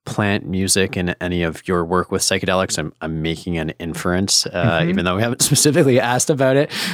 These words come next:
Speaker 1: uh, about how psychedelics have affected the course of, of your life, positive and negative. Um, but, uh, have you listened to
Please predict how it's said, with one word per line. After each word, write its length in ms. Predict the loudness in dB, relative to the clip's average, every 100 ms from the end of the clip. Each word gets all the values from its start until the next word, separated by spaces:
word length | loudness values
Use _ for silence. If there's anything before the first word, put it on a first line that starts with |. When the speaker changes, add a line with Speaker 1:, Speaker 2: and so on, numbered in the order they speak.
| -2
Speaker 1:
uh, 160 | 0 0
about 400 | 0 2 0 0
how 500 | 0 2 4 4 2
psychedelics 720 | 0 0 0 0 0 -2 -2
have 320 | 0 0 -2
affected 580 | -6 -6 -6 -6 -4 -4
the 60 | -6
course 320 | -4 -2 -2
of, 180 | -4 -6
of 180 | -8 -6
your 160 | -4 -2
life, 340 | -2 -2 -4
positive 600 | -6 -4 -4 -2 -4 -4
and 240 | -8 -8 -4
negative. 540 | -4 -2 0 0 -4 -6
Um, 640 | -2 0 0 -2 -6 -10 -14 _ _ _ -20 -8
but, 600 | -6 0 0 0 -4 -2
uh, 440 | 2 2 0 -2 -2
have 220 | -2 -2
you 100 | -2
listened 380 | -2 -2 -2 -2
to 640 | -2 -2 -2 -2 -2 -6